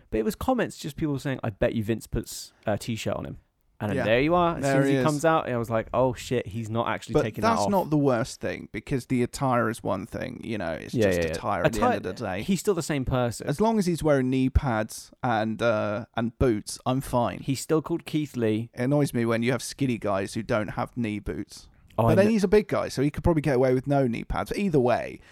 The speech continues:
Speaker 2: I'm not too bothered by the outfit. It's a
Speaker 1: No.
Speaker 2: bit silly,
Speaker 1: Like,
Speaker 2: and he
Speaker 1: like,
Speaker 2: didn't need to change it,
Speaker 1: he's,
Speaker 2: but
Speaker 1: like you said, he's still called Keith Lee. He still looks the same. He still
Speaker 2: Yeah.
Speaker 1: performs the same in the ring.
Speaker 2: Yeah.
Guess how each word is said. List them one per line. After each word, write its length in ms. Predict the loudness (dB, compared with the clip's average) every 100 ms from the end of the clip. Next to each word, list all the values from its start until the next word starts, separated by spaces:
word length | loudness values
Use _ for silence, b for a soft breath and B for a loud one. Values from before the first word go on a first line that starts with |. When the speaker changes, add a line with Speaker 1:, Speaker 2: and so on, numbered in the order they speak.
| B -6
Speaker 2:
I'm 120 | 0
not 220 | 2 0
too 180 | 0 0
bothered 380 | 2 0 -2 -4
by 140 | -4
the 180 | -2 -4
outfit. 420 | -4 -6 -6 -6 -4
It's 160 | 0
a 40 | 2
Speaker 1:
No. 60 |
Speaker 2:
bit 140 | 2 0
silly, 480 | -6 -6 -4 -2
Speaker 1:
Like, 140 | 0 2
Speaker 2:
and 100 | 2
he 40 |
Speaker 1:
like, 40 | 4
Speaker 2:
didn't 140 | 4
need 160 | 2 -4
to 100 | -8
change 400 | -6 -4 -6 -4
it, 80 | -2
Speaker 1:
he's, 80 |
Speaker 2:
but 240 | 0 0 -4 0
Speaker 1:
like 200 | 0 2
you 40 |
said, 140 | -2 -2
he's 100 | -2
still 200 | 0 0
called 200 | 0 -2
Keith 280 | -4 -2
Lee. 240 | 0 0 0
He 120 | -6
still 220 | -4 0
looks 220 | 0 -2
the 80 | -8
same. 280 | -6 -4 -4
He 80 | -6
still 200 | -2 0
Speaker 2:
Yeah. 140 | 0
Speaker 1:
performs 360 | 4 4 4 0
the 80 | -6
same 180 | -4 -4
in 80 |
the 60 | -4
ring. 300 | -4 -4 -6
Speaker 2:
Yeah. 240 | -4 -4